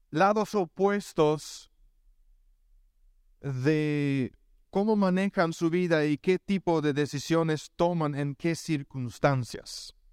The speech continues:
Y no sé si lo recuerdan el último sábado, cuando explicaba del por qué no sé, nosotros habíamos sentido de parte de Dios que "Follow, Jesús te llama", era el lema de este año. Em,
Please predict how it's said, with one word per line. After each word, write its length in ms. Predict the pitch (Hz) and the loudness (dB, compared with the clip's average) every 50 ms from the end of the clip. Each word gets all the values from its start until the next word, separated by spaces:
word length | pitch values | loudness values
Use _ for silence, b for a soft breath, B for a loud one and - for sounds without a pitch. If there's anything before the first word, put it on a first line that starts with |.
| _ _ _ _ _ _ _ _ _ _ - - _ _ _ _ _ _ _ _ _ _ _ _ _ _ _ _ _ _ - | _ _ _ _ _ _ _ _ _ _ -20 -20 _ _ _ _ _ _ _ _ _ _ _ _ _ _ _ _ _ _ -4
Y 100 | 170 175 | -2 -2
no 140 | 185 190 | 0 0
sé 160 | - - 254 240 | 0 0 -2 0
si 140 | - 220 | 2 2
lo 120 | 196 190 190 | 2 2 2
recuerdan 600 | 170 156 156 - 185 202 220 208 196 196 180 165 | 2 0 0 0 2 2 2 2 2 2 0 2
el 120 | 160 165 175 | 0 0 0
último 380 | 190 202 - 185 160 160 151 | -2 -2 -2 -2 -2 -2 0
sábado, 600 | - - 180 185 190 185 180 170 180 185 175 - _ _ _ _ _ _ _ _ _ _ _ _ _ _ _ _ _ _ _ _ _ _ _ _ _ _ _ _ _ _ _ _ _ | 0 2 2 4 4 2 2 2 0 -2 -2 -4 _ _ _ _ _ _ _ _ _ _ _ _ _ _ _ _ _ _ _ _ _ _ _ _ _ _ _ _ _ _ _ _ _
cuando 300 | - 147 139 143 143 143 | -2 0 0 2 2 0
explicaba 720 | 139 - - - 135 135 - - 160 170 170 170 170 170 160 | -2 -2 -4 -6 -6 -4 0 2 2 2 4 2 0 0 -2
del 680 | 139 135 131 131 127 127 127 127 123 123 117 117 113 - | -2 -2 0 0 0 0 0 0 -2 -2 -4 -6 -6 -4
por 300 | - 131 123 - - - | -2 -2 -2 -2 -4 0
qué 180 | 175 180 190 | 0 2 2
no 80 | 190 180 | 0 0
sé, 240 | - 175 165 160 156 | 0 0 0 0 0
nosotros 460 | 156 147 139 - 165 - 160 156 139 | -2 -4 -4 -2 -2 -2 -2 -2 0
habíamos 800 | 147 139 139 143 151 151 151 156 156 160 156 - - - - - | 2 2 2 2 0 0 0 -2 -2 -4 -4 -6 -10 -18 -20 -16
sentido 540 | - - 147 131 127 120 - 175 185 185 180 | -8 -6 -4 -4 -4 -2 0 0 2 2 2
de 100 | 165 151 | 2 0
parte 340 | - 151 147 151 - 165 151 | 0 0 -2 0 0 0 2
de 120 | 151 147 | 2 2
Dios 320 | 135 135 139 139 131 - - | 0 0 -2 -2 -4 -6 -4
que 160 | - 127 113 | -4 -4 -2
"Follow, 480 | - - 160 156 165 160 147 143 156 - | 0 0 0 2 2 2 0 -2 -2 -4
Jesús 340 | - 143 - - 156 143 | -4 -6 -4 -4 -6 -4
te 160 | - - 143 139 | -2 -2 -2 0
llama", 380 | 147 147 143 139 135 135 135 | 0 0 0 0 0 0 0
era 140 | 135 139 131 | 0 0 -2
el 120 | 127 127 | -2 -2
lema 320 | 143 160 170 170 151 131 123 | -2 -2 -2 0 0 0 -2
de 80 | 123 | -2
este 240 | 123 113 - 135 127 | -4 -4 0 0 0
año. 300 | 120 117 117 127 151 - _ _ _ _ _ _ _ _ _ _ _ _ _ _ _ _ _ _ _ _ _ _ _ _ _ _ _ _ _ | 2 0 0 -2 -4 -4 _ _ _ _ _ _ _ _ _ _ _ _ _ _ _ _ _ _ _ _ _ _ _ _ _ _ _ _ _
Em, 720 | - - 131 131 131 131 131 131 131 131 131 131 131 131 | -4 -2 -2 0 0 0 -2 -2 -2 -4 -4 -6 -6 -8